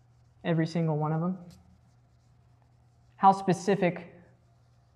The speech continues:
is the scriptures on who Jesus was? Really specific.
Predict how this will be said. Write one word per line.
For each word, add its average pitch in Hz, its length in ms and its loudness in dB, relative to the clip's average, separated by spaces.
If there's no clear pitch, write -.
is 175 200 8
the 165 100 4
scriptures 165 520 2
on 147 180 2
who 156 140 2
Jesus 147 420 0
was? 139 340 0
Really 147 340 4
specific. - 680 -12